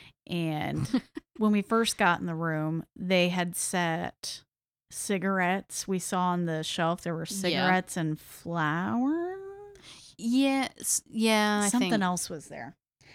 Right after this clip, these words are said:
Speaker 1: as a memorial for him. So that was nice. And <sighs> I,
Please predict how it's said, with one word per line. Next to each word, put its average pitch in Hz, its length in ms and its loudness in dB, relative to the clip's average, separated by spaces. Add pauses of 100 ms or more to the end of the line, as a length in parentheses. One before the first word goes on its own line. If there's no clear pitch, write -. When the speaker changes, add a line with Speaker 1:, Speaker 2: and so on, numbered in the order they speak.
(340)
Speaker 1:
as 415 140 -6
a 359 80 -2
memorial 180 580 2
for 156 200 -6
him. 160 220 -4
So - 140 -8
that 320 140 -4
was 202 180 -6
nice. - 480 -6 (640)
And 214 640 -2 (720)
<sighs> - 1400 -16
I, 196 320 4